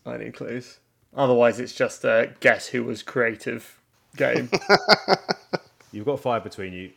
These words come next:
Speaker 3: I think
Speaker 2: I think Elio's got three.
Speaker 3: Yeah. You've got Eriksen and Lennon. And Elio's got Sigurdsson, Sheringham, and Anderson.
Speaker 1: He played in a side that scored an inordinate amount of goals. So, and that wasn't us, but he also made a fair few for us.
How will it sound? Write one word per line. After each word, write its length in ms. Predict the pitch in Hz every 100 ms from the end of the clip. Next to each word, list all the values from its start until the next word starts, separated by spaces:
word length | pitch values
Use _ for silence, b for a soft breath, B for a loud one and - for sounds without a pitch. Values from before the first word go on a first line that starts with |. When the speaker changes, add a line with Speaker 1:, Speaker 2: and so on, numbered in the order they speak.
| _
Speaker 3:
I 40 | 98
think 380 | 110 98 _ _ b b b
Speaker 2:
I 60 | 135
think 160 | 139 127
Elio's 300 | 123 117 104
got 140 | 107
three. 180 | 104 95 _ _ _ _ _ _ _ _ _ _ _
Speaker 3:
Yeah. 140 | 95 - _ _ _ _ _ _ _ _ -
You've 120 | 101
got 100 | 98
Eriksen 580 | 101 87 104 95 92 90 _ _ _ 95
and 200 | 90 87
Lennon. 260 | 82 80 - _ _
And 100 | 82 92
Elio's 300 | 90 85 -
got 120 | -
Sigurdsson, 720 | - 90 82 - 85 85 87
Sheringham, 420 | 87 82 82 85
and 120 | 85 82
Anderson. 420 | 80 - 87 -
Speaker 1:
He 220 | _ 165 156
played 300 | 190 180 156
in 60 |
a 60 | 143
side 280 | 156 143 127
that 100 | 123
scored 540 | - 135 120 120 117 - -
an 80 | 123
inordinate 640 | 120 123 117 113 117 110 123
amount 340 | 104 110 -
of 140 | 120
goals. 580 | - 104 98 101 110 - -
So, 500 | - 123 117 113 113
and 140 | 113 110
that 160 | 117 127
wasn't 320 | 127 131 -
us, 320 | 131 147 -
but 160 | - 117
he 80 | 123
also 180 | - 120
made 120 | 120
a 40 |
fair 220 | - 120
few 220 | 113 123 120
for 240 | 131 123
us. 320 | 131 - -